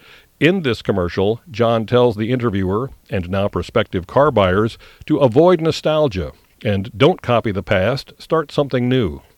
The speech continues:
Just like these car makers, I guess. Reaction was swift and fierce.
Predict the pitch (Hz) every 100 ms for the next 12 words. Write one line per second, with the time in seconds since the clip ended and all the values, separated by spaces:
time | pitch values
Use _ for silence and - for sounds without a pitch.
0 | _ _ _ - 139 - 123 - 95 -
1 | 127 151 101 85 82 85 78 110 85 -
2 | - - - - - _ _ _ _ -
3 | 104 113 147 - 180 185 180 92 95 -
4 | - - 135 156 - - 139 131 - 85
5 | - - -